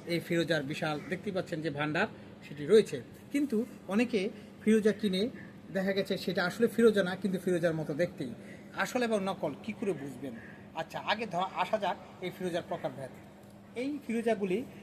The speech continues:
কয়েকটা প্রকার হয়ে থাকে। কিছুটা পাইরেট ফিরোজা রয়েছে, নিশাপুরি ফিরোজা রয়েছে, আর ইরানি ফিরোজা বলতে সকলগুলি ইরানি ফিরোজা। তাই এছাড়াও অন্যান্য দেশেও ফিরোজা হয়, সেগুলো দেখতে সুন্দর নয়, অমসৃণ এবং এটা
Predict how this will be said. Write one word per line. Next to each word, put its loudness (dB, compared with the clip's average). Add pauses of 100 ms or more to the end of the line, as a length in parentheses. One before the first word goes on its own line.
(120)
কয়েকটা 4
প্রকার 0
হয়ে -2
থাকে। -2
কিছুটা -2
পাইরেট 0
ফিরোজা 0
রয়েছে, -2
নিশাপুরি -2
ফিরোজা 0
রয়েছে, -2 (300)
আর 0 (120)
ইরানি 2
ফিরোজা 2
বলতে 0
সকলগুলি 0
ইরানি 2
ফিরোজা। -6 (460)
তাই 0
এছাড়াও 2
অন্যান্য 4
দেশেও 2
ফিরোজা 4
হয়, 2
সেগুলো 0
দেখতে 0 (380)
সুন্দর 2
নয়, 2 (300)
অমসৃণ 0 (360)
এবং 4
এটা 2